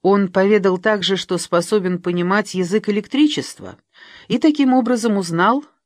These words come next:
будто через три недели магазин пойдёт на снос. Тогда Масклин предложил, чтобы номы покинули магазин на грузовике. При этом самой лёгкой задачей, как ни странно,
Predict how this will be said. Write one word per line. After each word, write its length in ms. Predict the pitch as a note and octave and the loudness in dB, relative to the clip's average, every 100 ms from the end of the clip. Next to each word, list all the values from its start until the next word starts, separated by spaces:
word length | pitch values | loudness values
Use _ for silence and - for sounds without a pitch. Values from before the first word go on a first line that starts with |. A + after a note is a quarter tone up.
| - | -10
будто 400 | C#3 F#3+ - E3 | -4 -2 -2 -4
через 340 | - D#3+ D3+ | -2 -4 -6
три 180 | D3+ C#3+ | -6 -4
недели 600 | C3 A#2+ C#3+ A#3 C4+ C4+ _ _ - | -6 -4 0 2 0 -4 _ _ -4
магазин 600 | D#3 D3+ C#3 C3 E3+ G#3 | -4 -2 -4 -2 -4 -2
пойдёт 480 | A#3+ G#3 C#3+ D3 | -2 -2 -2 -4
на 100 | E3+ | -6
снос. 600 | F#3 - C3 G2+ - - _ _ _ _ _ _ _ - | -6 -6 -8 -8 -12 -14 _ _ _ _ _ _ _ -6
Тогда 320 | D3+ C#3+ E3 | -6 -2 -2
Масклин 580 | E3 E3+ E3+ - D#3 D3+ | 0 -2 -4 -6 -4 -4
предложил, 760 | D#3 D3+ C#3 C#3+ C3 G#3+ C4 B3+ - - | -4 -6 -4 -6 -2 0 0 -2 -18 -18
чтобы 380 | - - E3 F3 | -10 -4 0 0
номы 320 | F3 A3 A3 | 2 2 2
покинули 560 | G#3+ G3 F#3+ G#3 A3 G#3 | 0 -4 0 0 0 0
магазин 600 | G#3 F#3 F3+ E3 F#3 F3+ | -2 -2 -2 0 -2 0
на 80 | E3+ | -2
грузовике. 840 | E3 D#3+ D#3+ D#3+ D#3 C3 A2 F#2+ _ _ _ _ _ _ | -4 -4 -4 -4 -6 -10 -12 -14 _ _ _ _ _ _
При 140 | - F3+ | -6 -6
этом 240 | F3+ F3 | -4 -6
самой 360 | E3 F3 E3+ E3 | -4 -2 -2 -2
лёгкой 360 | A#3 D4 - | -4 -6 -8
задачей, 500 | C#3 D3 C3+ B2 - | -4 -4 -4 -6 -10
как 240 | D3 D#3 D#3+ | -10 -10 -8
ни 80 | G3 | -10
странно, 600 | - D#3+ A#2+ G#2 G2+ | -8 -8 -8 -10 -16